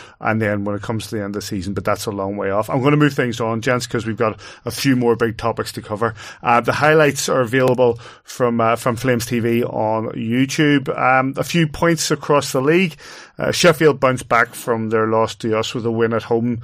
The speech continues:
to the Glasgow Clan seven three, which, uh, was notable for the fact that there was a big shout from Glasgow, uh, fans who were there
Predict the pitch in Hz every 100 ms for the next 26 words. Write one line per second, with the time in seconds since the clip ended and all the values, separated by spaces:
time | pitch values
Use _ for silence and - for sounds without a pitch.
0 | - - - - 110 113 117 110 - 110
1 | - 113 107 - 107 107 - - 117 120
2 | 131 120 117 120 - - 147 - - -
3 | - - _ - - 160 127 143 147 135
4 | 127 123 117 120 113 117 113 110 107 117
5 | 110 - 107 107 117 107 110 107 120 107
6 | - 80 64 58 - 110 107 101 - 113
7 | 101 98 104 107